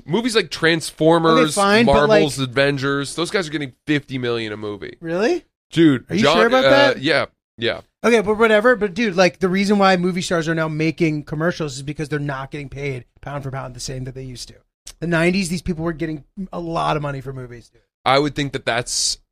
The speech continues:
Speaker 2: For
Speaker 1: uh,
Speaker 2: streaming.
Speaker 1: pro-, uh, in the last three years,
Speaker 2: No.
Speaker 1: post-covid.
Speaker 2: No.
Speaker 1: Bro,
Speaker 2: No, man, I'm
Speaker 1: those
Speaker 2: telling you.
Speaker 1: big blo-, budget
Speaker 2: Dude,
Speaker 1: blockbuster movies before
Speaker 2: I can
Speaker 1: covid,
Speaker 2: tell you
Speaker 1: before
Speaker 2: with
Speaker 1: movie theaters
Speaker 2: certainty,
Speaker 1: shut
Speaker 2: bro.
Speaker 1: down.
Speaker 2: I can tell you with certainty. Maybe, like, Black Panther's different, but, like,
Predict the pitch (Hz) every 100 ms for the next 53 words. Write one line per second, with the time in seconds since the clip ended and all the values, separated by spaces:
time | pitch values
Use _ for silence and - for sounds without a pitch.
0 | _ - 190 - - 196 190 165 135 117
1 | 117 135 123 123 113 110 - - 120 123
2 | 113 104 104 101 - - - 170 170 -
3 | 131 123 110 101 73 - 151 151 131 120
4 | - 139 175 127 - 160 151 147 135 170
5 | 175 160 143 127 - 165 170 147 - 143
6 | 127 143 - 143 233 156 117 123 135 151
7 | 143 139 143 147 135 135 - 165 208 233
8 | 240 247 262 247 - 226 226 214 - 147
9 | 156 147 143 151 190 180 180 190 196 185
10 | - 175 160 139 151 190 208 208 202 190
11 | 180 190 - 190 175 180 151 175 165 180
12 | 170 185 175